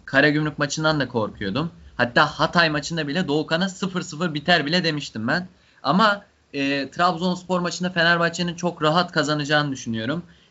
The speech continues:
E, Fenerbahçe, e, beklediğimden daha hızlı toparlandı. Hani milli ara diyorduk da ben aslında, e, tam yüzde yüz performansını ikinci milli aradan sonra bekliyorum. Yani üç maç sonra hani, e, doku-,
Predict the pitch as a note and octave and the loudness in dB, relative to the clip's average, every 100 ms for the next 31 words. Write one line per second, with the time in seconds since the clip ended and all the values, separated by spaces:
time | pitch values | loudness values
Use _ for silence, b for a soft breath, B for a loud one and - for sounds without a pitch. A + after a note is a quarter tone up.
0 | _ A#2 A#2 A2+ A2+ A2+ _ _ _ - | _ 2 4 4 2 -2 _ _ _ -2
1 | C#3 D#3 D3+ D3+ D3 E3+ D#3+ D#3 - B2 | 4 6 6 4 2 2 2 2 -2 0
2 | C3 A#2+ B2+ B2+ C3+ C#3 D3+ D#3+ D3 B2+ | 2 4 4 2 2 2 4 4 4 4
3 | D#3 D3+ C3 C3 C3 G2+ A2 G#2 G#2 G#2+ | 6 6 4 -2 -2 0 2 2 0 -2
4 | G#2+ A#2+ B2+ C3 C#3 C3+ E3 G3+ B2 A#2 | 2 4 6 6 4 2 -2 -2 0 4
5 | B2+ C3+ - D3+ D#3+ F#3 F#3 B B _ | 4 2 0 -2 2 0 -2 B B _
6 | _ _ A#2+ A#2 A2+ - C#3 C#3 B2+ B2+ | _ _ -4 -2 -2 0 2 2 0 0
7 | C#3 D#3+ D#3+ D3+ C3+ C3+ C3+ C3+ C3+ D3 | 2 2 0 0 0 0 -2 0 -2 -4
8 | F3 C3 A#2 C3+ C3+ D#3+ C#3+ B2 A#2+ A#2 | -8 -8 -4 0 2 2 2 4 4 4
9 | A#2 A2+ A#2 G#2+ G2 F#2+ G2+ G2 G2+ D3 | 4 0 -2 -6 -6 -8 -6 -6 -4 -4
10 | C#3 C#3+ B2+ - B2+ A#2 G2 G#2+ G#2+ b | -2 2 2 2 2 4 2 0 -2 b
11 | b b A2+ A2+ A#2+ A#2 | b b -4 0 0 -2